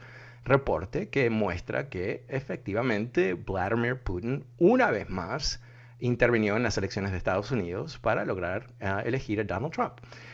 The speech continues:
Y es completamente legítimo tener una conversación sobre qué es lo que realmente ocurrió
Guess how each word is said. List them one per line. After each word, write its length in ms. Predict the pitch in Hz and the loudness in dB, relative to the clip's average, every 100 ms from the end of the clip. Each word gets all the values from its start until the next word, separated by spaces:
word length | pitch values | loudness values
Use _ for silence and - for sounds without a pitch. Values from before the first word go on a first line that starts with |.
| - - | -18 -4
Y 160 | - 127 | 4 4
es 120 | 120 | 4
completamente 600 | - 135 170 185 190 175 | 2 2 4 2 2 0
legítimo 680 | 110 104 - 208 208 151 113 | -2 -2 -2 -2 2 2 2
tener 200 | 101 101 | 0 0
una 140 | 107 | 0
conversación 600 | 107 98 95 101 92 90 | 0 -2 -4 -4 -2 -2
sobre 280 | 139 113 95 | -2 -2 -2
qué 220 | - 160 | 2 6
es 200 | 185 185 | 6 4
lo 220 | 143 110 101 | 2 2 0
que 400 | 90 85 98 - - | -4 -4 -6 -10 -8
realmente 760 | 101 95 95 95 98 98 90 87 | -4 -2 -2 -4 -4 -2 -2 -2
ocurrió 680 | 101 101 87 92 107 220 | -2 -4 -4 0 2 0